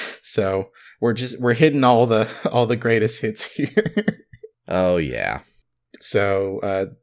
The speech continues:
Speaker 1: that virus used a previously undiscovered vulnerability in Internet Explorer six, seven, and eight, but it didn't affect I E nine and ten. So Microsoft, uh, stays winning. <laughs>
Speaker 2: I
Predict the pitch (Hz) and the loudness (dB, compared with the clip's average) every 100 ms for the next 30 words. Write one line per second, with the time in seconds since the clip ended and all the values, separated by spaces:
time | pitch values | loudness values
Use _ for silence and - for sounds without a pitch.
0 | - 120 139 165 156 160 151 151 151 135 | -16 2 4 6 6 6 6 4 0 -4
1 | 127 123 117 113 113 110 - _ - 143 | -2 2 4 4 0 -2 -6 _ 0 2
2 | 147 143 139 120 117 117 117 - 113 110 | 2 0 0 0 0 0 0 2 2 4
3 | 110 110 110 104 107 117 120 127 104 101 | 2 2 2 2 2 2 0 -2 -4 -4
4 | 98 123 143 143 139 - 127 123 120 117 | -2 2 4 2 0 -2 2 4 4 0
5 | - - _ - 190 185 - 160 151 131 | -8 -20 _ -4 -2 0 4 4 2 -2
6 | 127 123 - _ _ 180 202 170 - - | -4 -6 -14 _ _ 2 4 2 -4 -18
7 | _ - 107 - 113 123 117 123 117 - | _ -12 -6 -2 0 0 0 2 0 0
8 | 104 113 117 107 113 117 113 104 87 82 | 0 2 0 0 0 -2 -4 -8 -10 -14
9 | - - 92 92 95 - 95 104 95 - | -16 -14 -12 -8 -10 -8 -6 -4 -4 -6
10 | - - 92 87 - 107 101 95 95 85 | -18 -12 -8 -8 -2 0 0 -2 -6 -6
11 | 85 101 _ _ _ _ - 139 - - | -12 -16 _ _ _ _ 0 0 -2 -16
12 | _ _ _ _ - 101 | _ _ _ _ -8 -6